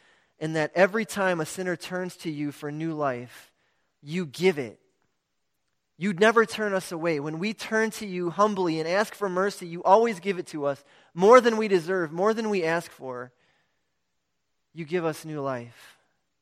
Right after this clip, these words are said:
and you change us forever. I ask, God, that you would give those people who are, are, are struggling this morning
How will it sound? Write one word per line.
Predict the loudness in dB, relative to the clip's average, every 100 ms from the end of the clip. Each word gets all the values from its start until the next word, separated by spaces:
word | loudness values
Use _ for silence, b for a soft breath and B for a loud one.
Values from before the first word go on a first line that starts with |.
| _ _ _ _ _
and | -8
you | -8
change | -6 -8 -6 -8
us | -10
forever. | -10 -10 -10 -14 -20 _ _ _ _ _ _ _ _ _ _ _ _
I | 2
ask, | 4 2 2
God, | 0 0
that | -2
you | -2
would | -4
give | -2 -4 -2
those | -4 -4
people | -6 -14 -8 -8
who | -6 -6 -4
are, | -4 -4
are, | -6 -6
are | -8 -8
struggling | -10 -4 -2 -2 -2 -6
this | -10 -12
morning | -12 -10 -10 -12